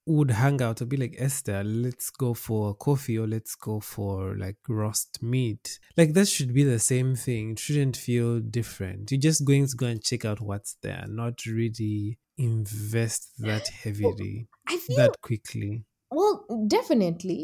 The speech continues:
Speaker 2: you, mm,
Speaker 1: Mm-hmm.
Speaker 2: absolutely, in terms of investment, but also now you have to, you have to be aware, okay? You have
Speaker 1: Mm-hmm.
Speaker 2: to be aware that <laughs> you're going on a date.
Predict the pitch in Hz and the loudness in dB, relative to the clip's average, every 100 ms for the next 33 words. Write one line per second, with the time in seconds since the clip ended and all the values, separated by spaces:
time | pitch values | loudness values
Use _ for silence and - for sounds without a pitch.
0 | 143 233 190 170 - 220 220 220 - - | -2 -2 -2 -6 0 4 6 4 2 0
1 | - 117 226 220 220 185 151 185 214 208 | 0 -2 -2 0 -2 -4 -2 -2 2 2
2 | 185 165 160 196 202 - 165 160 180 175 | 2 0 0 0 0 -2 -4 -2 -2 2
3 | 208 220 220 196 165 127 _ _ - 208 | 4 2 2 0 0 -2 _ _ 0 4
4 | 214 214 240 240 214 208 202 202 - - | 6 6 4 4 2 2 0 0 -8 -6
5 | 220 190 165 185 _ - 214 226 269 - | -2 0 -2 -8 _ -2 6 6 6 2
6 | 202 185 196 156 156 107 60 - _ - | 0 2 2 2 0 -2 -8 -16 _ -6
7 | 190 196 190 202 - 131 110 208 233 214 | -6 -2 -2 -4 -10 -10 -2 2 2 0
8 | - 202 185 180 185 170 160 190 - - | 0 4 6 6 4 4 2 2 2 -2
9 | - - 269 220 196 190 185 180 170 165 | -4 2 6 8 6 2 0 0 -2 2
10 | 208 208 208 | 4 4 2